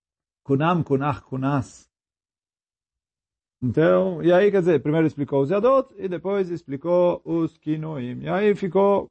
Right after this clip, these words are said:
boni-, de acordo com essa opinião, aí ficou bonitinho, que a ordem é primeiro Yadot e depois Kinuim no começo da Mishnah, e na hora de explicar também, primeiro Yadot e depois Kinuim. Aí pergunta a Gemara,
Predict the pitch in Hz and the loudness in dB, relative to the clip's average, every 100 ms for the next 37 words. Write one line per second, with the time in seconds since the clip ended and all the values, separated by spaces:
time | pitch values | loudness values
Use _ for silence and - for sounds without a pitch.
0 | _ 143 190 170 131 160 190 190 165 165 | _ -4 -2 -2 0 0 2 2 2 0
1 | 165 180 202 226 226 208 185 180 180 190 | -2 -4 -4 -2 0 0 0 -2 0 2
2 | 180 - 170 196 - _ _ - 156 185 | 0 -2 -2 -4 -10 _ _ -2 2 4
3 | 165 165 139 - 139 151 139 131 151 147 | 2 0 -2 -2 -4 2 2 2 2 0
4 | - - 127 139 135 135 131 143 113 120 | -2 -4 -4 -2 -4 -4 -4 -4 -4 -8
5 | 127 120 113 143 185 233 277 - 208 208 | -6 -4 -2 -2 -2 -2 -4 -2 0 2
6 | 214 190 202 208 208 214 254 254 - 160 | 2 0 -4 -4 -4 -4 -8 -10 -10 -2
7 | 170 185 196 214 269 269 - - - 156 | 2 4 4 4 4 2 0 -8 -8 -6
8 | 185 185 180 - 170 170 165 160 117 107 | -2 -2 -2 -6 -8 -8 -8 -6 -8 -8
9 | _ _ _ _ _ _ _ _ _ _ | _ _ _ _ _ _ _ _ _ _
10 | _ _ _ _ _ _ _ _ _ _ | _ _ _ _ _ _ _ _ _ _
11 | _ _ _ _ _ _ _ _ _ _ | _ _ _ _ _ _ _ _ _ _
12 | _ _ _ _ _ _ _ _ _ 135 | _ _ _ _ _ _ _ _ _ -2
13 | 131 127 120 160 160 139 123 127 156 127 | 0 2 2 2 0 0 0 2 2 0